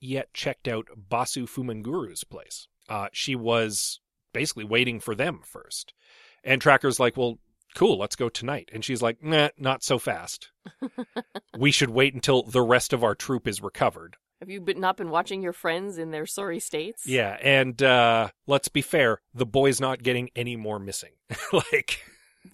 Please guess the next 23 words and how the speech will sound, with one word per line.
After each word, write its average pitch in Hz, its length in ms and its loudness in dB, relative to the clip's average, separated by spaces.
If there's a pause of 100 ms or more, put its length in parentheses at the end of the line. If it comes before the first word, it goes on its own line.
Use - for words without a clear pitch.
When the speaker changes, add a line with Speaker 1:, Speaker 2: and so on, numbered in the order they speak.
(360)
Speaker 2:
It's - 180 -8
true. 247 460 -6
Speaker 1:
we, 131 340 0 (280)
we're 131 360 0
not 131 260 2
in 127 100 0
a 120 60 -2
huge 113 420 -6
hurry. - 360 -16 (100)
Speaker 2:
The 180 180 -4
witch 185 380 -8
speaks - 460 -12
reason. 156 460 -6 (680)
Speaker 1:
Tracker's 196 440 6
a 180 60 6
little 120 400 2
impatient 120 480 -4
to - 40 -18
kinda 113 240 -4
get 98 160 -6
on 98 180 -6
with 117 180 -8
it, 135 120 -4